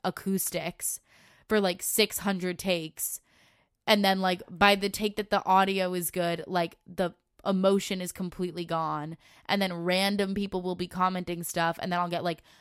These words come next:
freaked out because a video blows up. So some creepy guys start D Ming me. Like, it's just, like,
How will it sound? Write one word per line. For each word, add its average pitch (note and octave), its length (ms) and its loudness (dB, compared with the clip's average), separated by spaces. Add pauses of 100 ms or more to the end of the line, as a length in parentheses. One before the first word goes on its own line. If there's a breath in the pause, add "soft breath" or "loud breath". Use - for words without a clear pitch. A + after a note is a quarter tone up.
freaked F#3 560 -6
out F#3 320 6
because F3+ 280 -4
a F3+ 60 -2
video F#3+ 380 0
blows F#3 300 0
up. F#3 160 0
So F#3+ 100 -6
some F3+ 240 -4
creepy F3+ 420 -6
guys G3+ 460 6
start F#3 300 0
D F3+ 200 -4
Ming F3 200 -6
me. E3+ 180 -6
Like, A3+ 220 -6
it's B3+ 100 -10
just, C#4 160 -6
like, F4+ 120 -4